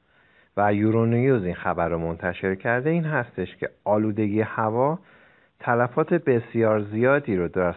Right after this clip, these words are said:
سراسر جهان به جا گذاشته و شمار این قربانیان بسیار بیش از اون چیزی که قبلاً پیش بینی می‌شده.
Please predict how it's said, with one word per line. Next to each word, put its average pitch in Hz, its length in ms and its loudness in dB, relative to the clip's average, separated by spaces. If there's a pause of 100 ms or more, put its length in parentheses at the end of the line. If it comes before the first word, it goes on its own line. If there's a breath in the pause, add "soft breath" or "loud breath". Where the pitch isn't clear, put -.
سراسر 87 540 0
جهان 82 440 -6
به 80 140 -4
جا 101 200 -2
گذاشته 143 500 -4
و 139 140 -2
شمار 123 480 -2
این 156 160 -2
قربانیان 95 960 -2 (640 soft breath)
بسیار 139 560 0
بیش 165 300 -4
از 151 200 -2
اون 139 120 -2
چیزی 139 300 -4 (160)
که 143 280 -2 (140)
قبلاً 92 600 2 (120)
پیش - 260 -12
بینی - 280 -10
می‌شده. - 440 -18